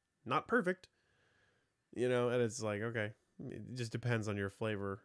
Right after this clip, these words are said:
of him. And also, again, it's a, your mileage may vary situation for him. Another thing I wanted to bring up, because this was something I was talking with Matt about before we started recording that I wanted to go into, is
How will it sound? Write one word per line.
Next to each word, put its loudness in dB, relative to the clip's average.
of -4
him. -4
And -4
also, -2
again, -4
it's -8
a, -2
your -6
mileage 0
may -4
vary 0
situation -10
for -10
him. -10
Another 4
thing 4
I 6
wanted 4
to 0
bring 0
up, 0
because -2
this -4
was -4
something -2
I -2
was -6
talking -4
with -10
Matt 0
about 0
before -4
we -4
started -2
recording -2
that -2
I 0
wanted -2
to -8
go 0
into, -4
is -4